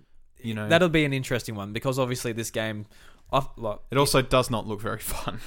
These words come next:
Speaker 2: Yeah. Like, even I forgot about it. Um,
Speaker 1: Yeah.
Speaker 2: so it's, it's been a while where they've just said nothing. Hopefully they've gone back and taken some of this stuff
Speaker 1: I
Speaker 2: to heart
Speaker 1: really
Speaker 2: and
Speaker 1: hope
Speaker 2: really
Speaker 1: so.
Speaker 2: put it back into the game.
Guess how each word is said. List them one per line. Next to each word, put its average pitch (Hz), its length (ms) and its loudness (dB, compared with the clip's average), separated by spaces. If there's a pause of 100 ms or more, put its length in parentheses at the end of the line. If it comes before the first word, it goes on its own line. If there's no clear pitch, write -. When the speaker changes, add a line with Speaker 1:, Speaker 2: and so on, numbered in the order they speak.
Speaker 2:
Yeah. 98 200 -6 (300)
Like, 123 240 4
even 175 200 6
I 139 120 6
forgot 123 320 0
about 98 260 -4
it. 107 100 -10 (320)
Um, 113 280 -4
Speaker 1:
Yeah. 131 240 -2
Speaker 2:
so 113 460 0 (760)
it's, 131 300 -8
it's 139 160 -4
been 131 200 2
a 120 40 0
while 117 320 4
where 107 180 2
they've 113 160 -4
just 107 220 -4
said 104 180 -4
nothing. 107 320 -4
Hopefully 117 320 -4
they've 107 180 -4
gone 107 220 -4
back 101 240 -2
and 104 100 -8
taken 110 340 -4
some 107 200 -6
of 98 80 -8
this 98 100 -10
stuff - 480 -8
Speaker 1:
I 143 60 -2
Speaker 2:
to 127 60 0
heart 120 380 4
Speaker 1:
really 120 320 2
Speaker 2:
and 107 40 0
Speaker 1:
hope 110 120 0
Speaker 2:
really 110 180 0
Speaker 1:
so. 107 140 -4
Speaker 2:
put 104 100 2
it 104 60 -2
back 104 160 -2
into 110 140 -12
the 104 100 -12
game. 104 280 -8